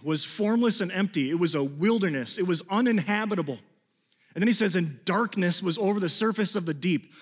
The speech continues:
This darkness and anything that where it's like ocean and deep is just chaos. Absolute chaos was over this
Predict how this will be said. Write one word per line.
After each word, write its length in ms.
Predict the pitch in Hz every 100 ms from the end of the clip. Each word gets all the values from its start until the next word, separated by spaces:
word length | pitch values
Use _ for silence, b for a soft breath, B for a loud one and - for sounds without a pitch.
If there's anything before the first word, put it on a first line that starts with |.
| B B -
This 160 | 170
darkness 720 | 123 120 202 226 233 240 220
and 160 | - 170
anything 380 | 196 240 226 214
that 100 | 180
where 80 | 175
it's 120 | 165
like 140 | 131 - B -
ocean 520 | 190 220 - 170 147 170
and 240 | 160 135
deep 320 | 185 208 - - b -
is 160 | 151
just 400 | 117 - - -
chaos. 720 | 285 190 170 135 117 - - - _ _ _ _ _
Absolute 840 | 170 190 214 - 247 220 196 196 190 B B -
chaos 720 | - - 220 214 160 160 151
was 180 | 226 190 233
over 380 | 208 233 220 190
this 340 | 170 151